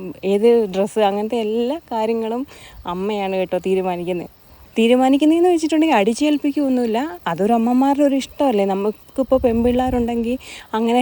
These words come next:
ഹെയർ സ്റ്റൈൽ ചെയ്യണം, ഡ്രസ്സ് ചെയ്യണം എന്നൊക്കെ നമുക്ക് ആഗ്രഹം ഉണ്ടാവില്ലേ? അപ്പോൾ അതേപോലെയാണ് കേട്ടോ അമ്മയ്ക്ക് ഇപ്പോഴും.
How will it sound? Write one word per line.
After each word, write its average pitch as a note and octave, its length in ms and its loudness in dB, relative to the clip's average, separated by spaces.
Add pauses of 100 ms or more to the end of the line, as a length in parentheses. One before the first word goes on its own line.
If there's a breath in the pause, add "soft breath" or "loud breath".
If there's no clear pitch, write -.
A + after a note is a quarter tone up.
ഹെയർ G#3+ 220 2
സ്റ്റൈൽ A#3 300 0
ചെയ്യണം, A3+ 300 0
ഡ്രസ്സ് G#3 220 -2
ചെയ്യണം A3 220 -2
എന്നൊക്കെ A3+ 240 -4
നമുക്ക് A3+ 280 -2
ആഗ്രഹം A3+ 280 -2
ഉണ്ടാവില്ലേ? F#3 380 -2 (420 loud breath)
അപ്പോൾ A3 220 0
അതേപോലെയാണ് A3 600 2
കേട്ടോ F#3+ 180 0 (100)
അമ്മയ്ക്ക് F3+ 320 -6
ഇപ്പോഴും. F#3+ 360 -4